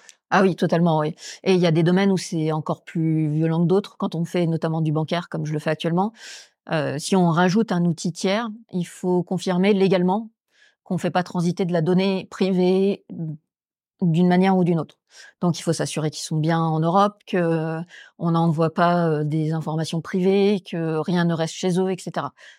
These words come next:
Donc, c'est très précis. Et en effet, euh, on rajoute pas un outil dans le panier. Euh, il y a un truc qui existe et qui est mis en place, euh, dans certaines sociétés qu'on va trouver,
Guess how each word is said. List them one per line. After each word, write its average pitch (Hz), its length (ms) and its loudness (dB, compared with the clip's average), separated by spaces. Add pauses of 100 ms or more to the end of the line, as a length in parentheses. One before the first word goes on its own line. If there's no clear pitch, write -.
Donc, 165 140 -10
c'est - 160 -16
très 220 220 0
précis. 226 380 -4 (800)
Et 190 320 6
en 175 160 2
effet, 220 500 0
euh, 160 320 -2
on 170 140 -2
rajoute 165 380 -2
pas 214 140 2
un 190 220 0
outil 175 220 -2
dans 196 140 -2
le 175 60 -2
panier. 175 340 -4 (520)
Euh, 82 440 -4 (320)
il 170 80 -4
y 175 80 4
a 170 260 4
un 165 200 2
truc 262 200 -4
qui 214 120 0
existe 175 680 -2 (360)
et 175 180 -2
qui 175 140 -2
est - 20 4
mis 175 120 4
en 170 100 2
place, 185 480 -2
euh, 156 200 -2 (280)
dans 175 100 2
certaines 220 320 2
sociétés 196 400 0
qu'on 190 140 -2
va 160 80 0
trouver, 170 400 -4